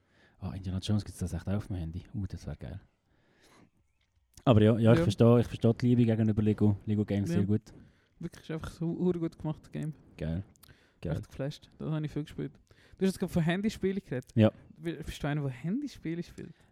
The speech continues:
Speaker 1: Selten, aber, äh, soll ich dir mal das geilste
Speaker 2: Ja, ich
Speaker 1: Handyspiel
Speaker 2: kann meine Frage
Speaker 1: sagen?
Speaker 2: stellen, aber was ist dein Lieblingshandyspiel?
Speaker 1: Hat mir, äh, der Nick, mein ehemaliger Mitbewohner, gezeigt, und zwar heisst das Happy Wheels.
Speaker 2: <laughs>
Speaker 1: Und das ist hure geil. Ich zeig's dir, ich zeig's dir ganz kurz, ich mach ihn jetzt extra schnell kaputt.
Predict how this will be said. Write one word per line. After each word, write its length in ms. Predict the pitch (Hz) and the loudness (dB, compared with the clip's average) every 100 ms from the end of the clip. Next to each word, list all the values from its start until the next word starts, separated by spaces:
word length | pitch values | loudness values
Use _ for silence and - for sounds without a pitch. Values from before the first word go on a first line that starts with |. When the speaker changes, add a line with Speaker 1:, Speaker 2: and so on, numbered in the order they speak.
| _ - | _ -6
Speaker 1:
Selten, 520 | - 104 151 - 139 | 0 2 2 4 4
aber, 240 | - 104 110 | 2 -8 -6
äh, 180 | 104 104 - - | -6 -6 -8 0
soll 120 | 113 | 2
ich 60 | - | 2
dir 100 | 110 | 0
mal 100 | 107 | 0
das 100 | - | 0
geilste 340 | 110 120 117 | 0 2 4
Speaker 2:
Ja, 60 | 120 | 4
ich 80 | |
Speaker 1:
Handyspiel 440 | 143 151 180 185 139 | 4 2 2 6 6
Speaker 2:
kann 180 | 143 175 | 6 4
meine 140 | 170 | 0
Frage 100 | - | 0
Speaker 1:
sagen? 120 | 180 | 0
Speaker 2:
stellen, 160 | 190 165 | 2 0
aber 100 | 156 | 0
was 140 | 160 | -4
ist 100 | 170 | -4
dein 100 | 190 - | -4 -2
Lieblingshandyspiel? 920 | 180 175 175 160 156 160 165 - 117 | -2 -2 -4 -2 -4 -4 -8 0 6
Speaker 1:
Hat 60 | |
mir, 160 | 123 123 | 8 10
äh, 140 | 113 110 | 8 8
der 80 | |
Nick, 260 | 117 175 - | 6 4 4
mein 100 | 123 | 4
ehemaliger 300 | 117 110 101 | 6 4 4
Mitbewohner, 500 | 117 - 143 160 156 _ _ | 0 4 4 4 2 _ _
gezeigt, 460 | - 123 113 131 110 | -6 -2 0 -2 -4
und 100 | - | -2
zwar 180 | 117 110 | 0 2
heisst 200 | 104 107 | 0 -2
das 140 | - | 0
Happy 300 | 113 - 117 | 0 4 4
Wheels. 480 | 101 87 87 - - - - - | 4 2 -6 -8 -14 -18 -20 -16
Speaker 2:
<laughs> 120 | 180 180 - - - 262 _ _ - | -14 -14 -16 -20 -20 -20 _ _ -4
Speaker 1:
Und 120 | 107 | -4
das 80 | 98 | -2
ist 120 | 101 | 2
hure 180 | 117 123 | 6 6
geil. 320 | 104 107 98 - | 4 2 2 -2
Ich 100 | 104 - | -6 -4
zeig's 220 | 117 - | -4 -4
dir, 80 | 135 | -8
ich 100 | - | -8
zeig's 240 | 110 110 | -4 -4
dir 80 | - | -4
ganz 240 | 117 123 - | -6 -4 -4
kurz, 200 | 107 - | -6 -2
ich 80 | |
mach 200 | 113 104 | 0 2
ihn 200 | 107 101 101 | 4 4 2
jetzt 160 | 95 | 0
extra 240 | 107 117 110 | 0 0 0
schnell 140 | 110 | 0
kaputt. 260 | 98 92 | 0 -2